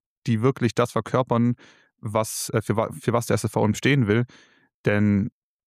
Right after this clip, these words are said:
so funktioniert einfach Fußball. Man bra-, muss die Leute, die Fans am Leben halten, ihnen was geben und auch den anderen Spielern eine Perspektive geben oder Zuversicht zeigen in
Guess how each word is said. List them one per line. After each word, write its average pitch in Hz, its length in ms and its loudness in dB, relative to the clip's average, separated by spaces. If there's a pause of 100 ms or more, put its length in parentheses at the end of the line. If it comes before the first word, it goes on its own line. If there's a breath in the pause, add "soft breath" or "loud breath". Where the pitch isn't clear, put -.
(240)
so 120 220 -2
funktioniert 123 420 0
einfach 107 260 -2
Fußball. 104 460 -2
Man 101 180 -2
bra-, - 160 -6
muss 139 240 2
die - 100 -2
Leute, 127 360 2
die 110 340 -2
Fans 127 460 0
am 110 160 0
Leben 131 260 2
halten, 110 400 0 (600)
ihnen 113 160 4
was 104 180 0
geben 120 380 2
und 107 340 0
auch 110 300 -2 (520)
den 110 140 2
anderen 123 320 2
Spielern 120 640 0
eine 113 100 -2
Perspektive 117 600 -2
geben 123 280 4
oder 104 180 2 (220)
Zuversicht - 560 0
zeigen 110 460 2
in 113 200 -2